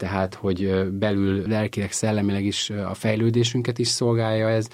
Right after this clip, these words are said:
illetve hogyha a Mária Rádión keresztül egy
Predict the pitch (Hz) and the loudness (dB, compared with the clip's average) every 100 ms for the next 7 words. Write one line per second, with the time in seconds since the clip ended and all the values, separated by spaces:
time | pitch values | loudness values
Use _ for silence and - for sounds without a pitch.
0 | - - _ 107 98 110 101 101 101 101 | -14 -20 _ -4 -2 -2 -2 0 -2 -2
1 | - 98 92 90 90 92 90 90 90 95 | -4 -4 -2 -2 -2 -2 -2 -2 -2 -4
2 | 92 - 92 90 | -6 -4 -2 -2